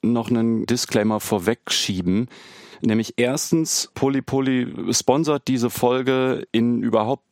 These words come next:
keinem Rahmen, gar nicht. Aber ich bin Genosse bei Polypoly, also ich habe selber Anteile, bin deswegen, wenn wir hier über die Sachen sprechen, möglicherweise nicht ganz so unparteiisch,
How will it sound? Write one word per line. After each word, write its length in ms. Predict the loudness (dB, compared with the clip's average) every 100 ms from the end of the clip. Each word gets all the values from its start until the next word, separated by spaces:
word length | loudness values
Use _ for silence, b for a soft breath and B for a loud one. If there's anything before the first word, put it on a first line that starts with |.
| -10
keinem 540 | 0 2 2 2 0 -2
Rahmen, 560 | 2 2 2 0 -2
gar 260 | 0 2 2
nicht. 340 | 0 -2 -6 -14 B B B
Aber 600 | 0 2 2 0 0 -2
ich 200 | -4 -4
bin 200 | 0 0
Genosse 400 | 2 0 0 0
bei 120 | 0 0
Polypoly, 720 | 0 -2 -2 0 0 0 0
also 220 | 0 -2
ich 100 | -2
habe 160 | -2
selber 320 | 0 0 0 0
Anteile, 600 | -2 0 0 0 -2 -4 B B B B B
bin 240 | -2 0
deswegen, 800 | 2 0 0 0 2 0 0 -2 -6
wenn 340 | -2 0 0
wir 120 | 0
hier 260 | 0 0 0
über 380 | 0 0 0 0
die 640 | -2 -2 -2 -2 -2 -4
Sachen 340 | -2 -2 0 -2
sprechen, 520 | 0 -2 0 0 0
möglicherweise 720 | 0 0 -2 -2 0 0 0
nicht 240 | 0 -2 -2
ganz 220 | 0 0
so 120 | 0
unparteiisch, 800 | 0 -2 -2 -2 0 0 0 -6